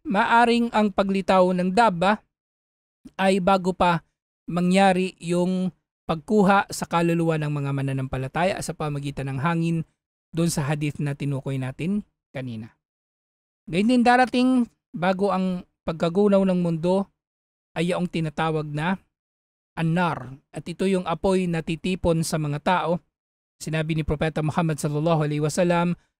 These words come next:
"Wa akhiru dhalika narun takhruju minal Yaman, tatrudun nasa ila masyarihim." At huli sa mga kaganapan daw ay lalabas ang isang apoy, napakalaking apoy mula sa Yemen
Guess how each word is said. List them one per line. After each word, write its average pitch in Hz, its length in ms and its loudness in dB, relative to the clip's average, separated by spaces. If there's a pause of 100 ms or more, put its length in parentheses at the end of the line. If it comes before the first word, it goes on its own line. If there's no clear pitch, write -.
(140)
"Wa 185 240 4
akhiru 175 320 0
dhalika 196 640 4
narun 190 480 2
takhruju 180 480 0
minal 151 240 -2
Yaman, 226 400 4 (720)
tatrudun 160 560 -2
nasa 190 640 2 (240)
ila 170 480 2
masyarihim." 143 720 -6 (800)
At 170 240 -4
huli 196 320 2
sa - 80 -2
mga 175 240 0
kaganapan 165 640 -2
daw 202 240 4 (400)
ay 160 160 0
lalabas 175 480 2
ang 175 240 -2
isang 196 560 0 (320)
apoy, 185 480 2 (840)
napakalaking 190 680 0
apoy 160 320 0
mula 156 160 -2
sa 165 160 -6
Yemen 208 400 0